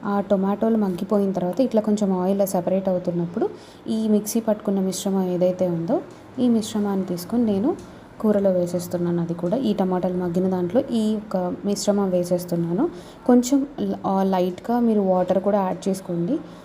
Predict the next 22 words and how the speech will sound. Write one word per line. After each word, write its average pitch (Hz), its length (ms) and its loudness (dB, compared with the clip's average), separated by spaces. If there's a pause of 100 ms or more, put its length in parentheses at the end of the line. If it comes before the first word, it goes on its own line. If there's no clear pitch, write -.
(160)
మీకు 226 300 2
ఎలాంటి 202 400 2
కన్సిస్టెన్సీ 196 680 0
కావాలో 185 500 -2
అలాంటి 196 400 2
కన్సిస్టెన్సీ. 175 680 -2 (460)
నేనేం 226 360 4
చేస్తానంటే 208 480 0
ఇదే 214 180 2
మిక్సీ 214 280 2
జార్లో 202 300 2
ఇంకొంచెం 190 480 0
వాటర్ 180 260 2
ఇట్లా 185 180 -2
యాడ్ 175 220 0
చేసి, 180 240 0
అంటే 220 140 2
అది 202 120 2
ఇంకా 190 220 -4
వేస్ట్ 180 380 0
అది 185 140 0
అవ్వకుండా 175 520 -4